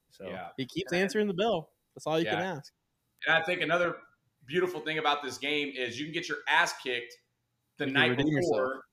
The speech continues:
Speaker 2: and you can turn around twenty-four hours later. You don't have to wait a week, and you can <laughs> redeem yourself. So I think that's another thing that goes into this game seven for the Astros.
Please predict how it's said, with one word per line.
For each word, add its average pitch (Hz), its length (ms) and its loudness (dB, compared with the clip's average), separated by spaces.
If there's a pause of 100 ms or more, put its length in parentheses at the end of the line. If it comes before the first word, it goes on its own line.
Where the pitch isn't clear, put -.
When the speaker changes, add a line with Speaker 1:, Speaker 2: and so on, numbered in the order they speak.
(160)
Speaker 2:
and 139 140 -2
you 147 80 -2
can 151 160 -4
turn 160 200 0
around 151 260 2
twenty-four 151 360 -2
hours 135 240 2
later. 151 160 2
You 135 60 -4
don't 139 120 -4
have 156 180 2
to 120 80 -2
wait 147 420 0
a 120 60 -4
week, 131 260 -4
and 127 100 -6
you 123 80 -8
can 147 100 -6
<laughs> 147 40 -4
redeem 220 320 0
yourself. 127 500 -4 (500)
So 151 60 2
I 147 160 6
think 156 140 -2
that's 151 220 2
another 165 260 0
thing 170 280 -4
that 135 140 -4
goes 147 280 4
into 139 340 -4
this 135 180 -6
game 135 240 -4
seven 131 400 -4
for 147 160 0
the 117 120 0
Astros. 117 720 -2